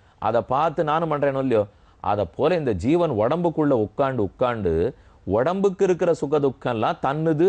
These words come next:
தன்னுதுன்னு இமிடேட் பண்றது. ஏன்னா அது உள்ளே இருக்கு. அப்ப அந்த உடம்பு என்னென்ன படுறதோ அந்த சுக துக்கத்தை தன்னுதுன்னு நினைக்கிறது. உண்மையில் இந்த ஆத்மாவுக்கு சுகமும் இல்லை, துக்கமும் இல்லை. வெறும் இமிடேஷன். அதை பா-, மிமிக்ரி சொல்றோம்,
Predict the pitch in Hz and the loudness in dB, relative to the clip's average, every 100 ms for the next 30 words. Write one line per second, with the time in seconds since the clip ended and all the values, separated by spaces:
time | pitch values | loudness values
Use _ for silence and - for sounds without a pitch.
0 | 190 151 143 143 131 180 160 156 165 120 | 2 -4 -2 -2 -2 0 0 2 0 0
1 | 127 110 85 - _ _ _ - 135 139 | -2 -2 -4 -12 _ _ _ -6 -2 -2
2 | 131 165 185 190 190 165 151 85 - _ | -2 0 2 4 4 2 0 0 -4 _
3 | - 120 151 139 131 147 185 175 165 170 | -6 -4 -2 0 2 0 0 0 0 -2
4 | 170 165 143 147 147 170 160 143 143 135 | -2 -2 0 0 2 2 0 0 -2 -2
5 | 151 160 151 147 131 170 127 131 156 156 | -2 0 0 -2 -2 -2 -2 -2 0 0
6 | 170 147 139 131 107 - _ _ _ 123 | 0 0 0 0 0 -4 _ _ _ -4
7 | 143 143 156 175 143 123 123 147 147 127 | -2 0 0 0 0 0 -2 -2 0 -2
8 | 113 120 - 131 160 139 127 151 123 - | -2 -4 -2 -2 0 0 2 0 -2 -2
9 | 120 135 120 113 110 - - - 131 165 | -4 -4 -2 0 0 -2 -14 0 0 2
10 | 170 165 185 175 - 80 - - - 104 | 0 -2 0 0 0 -6 -12 -20 -8 -2
11 | 117 - 131 - 143 156 131 131 113 101 | -2 0 -2 -2 -4 -4 -2 0 0 0
12 | 92 107 | 0 -2